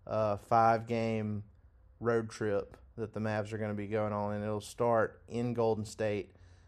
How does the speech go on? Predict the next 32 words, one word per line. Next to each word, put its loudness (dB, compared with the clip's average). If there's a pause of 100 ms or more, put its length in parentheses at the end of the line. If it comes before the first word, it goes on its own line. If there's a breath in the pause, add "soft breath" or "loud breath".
(180 soft breath)
Uh, 0
and -2
that's 0
gonna 0
be 2
a 4
big 4
one 0
because 0
the -6
Mavs 0
are 0
currently, 0 (140)
as, -4
as -2
far 4
as 2
the -4
games 0
back 2
part 4
of 0
the -8
standings -2
is -4
concerned, -4 (560 soft breath)
uh, 2
they're 0
currently 0
tied 2 (240)
'cause -4
each, -8